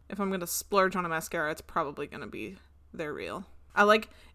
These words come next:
it's the one, if you, you know, go to Sephora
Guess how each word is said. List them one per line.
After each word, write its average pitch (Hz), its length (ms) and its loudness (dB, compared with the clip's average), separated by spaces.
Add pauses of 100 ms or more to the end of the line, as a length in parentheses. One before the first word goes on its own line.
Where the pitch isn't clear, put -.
it's 240 200 2
the 214 760 4
one, 254 760 2 (180)
if 202 240 -4
you, 196 400 -2
you 208 140 -2
know, 170 240 -2
go 175 120 -2
to 170 60 2
Sephora 175 640 0